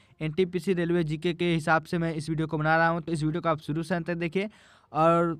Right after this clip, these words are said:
डियर फ्रेंड्स, इस योजना को याद करने के लिए आप जो एक कॉपी, रफ कॉपी और पेन जरूर ले लें, क्योंकि वहाँ पे आपको काम देगा। क्योंकि पंचवर्षीय योजना को याद करने के लिए पहले इसको समझना पड़ेगा, उसके बाद लिख लिख करके थोड़ा सा रिवाइज करना पड़ेगा, ता-,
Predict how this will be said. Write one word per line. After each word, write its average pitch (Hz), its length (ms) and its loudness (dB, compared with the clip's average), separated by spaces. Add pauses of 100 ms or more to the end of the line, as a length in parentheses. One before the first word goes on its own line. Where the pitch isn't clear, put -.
(120)
डियर 165 240 2
फ्रेंड्स, 226 480 -2
इस 185 160 -6
योजना 202 360 2
को 208 100 0
याद 180 220 2
करने 190 240 -4
के 202 100 -4
लिए 202 160 -2
आप 165 180 2
जो 180 140 2
एक 175 260 -4
कॉपी, 156 420 0 (120)
रफ 151 260 2
कॉपी 170 380 -2
और 165 300 2 (300)
पेन 175 180 2
जरूर 160 220 4
ले 180 100 2
लें, 185 160 0
क्योंकि 175 280 -4
वहाँ 165 240 0
पे 170 160 -4
आपको 156 260 -2
काम 139 320 0
देगा। 110 300 0 (480)
क्योंकि 214 320 0 (260)
पंचवर्षीय 165 440 0
योजना 190 380 2
को 185 220 0
याद 165 240 4
करने 185 180 -2
के 196 80 -2
लिए 185 100 0
पहले 165 240 0
इसको 175 200 -2
समझना 165 400 0
पड़ेगा, 185 360 0
उसके 170 220 -4
बाद 185 140 2
लिख 170 200 2
लिख 156 160 -2
करके 156 220 -4
थोड़ा 143 280 -2
सा 180 140 -4 (280)
रिवाइज 156 380 4
करना 151 220 0
पड़ेगा, 151 240 -2
ता-, 147 200 -4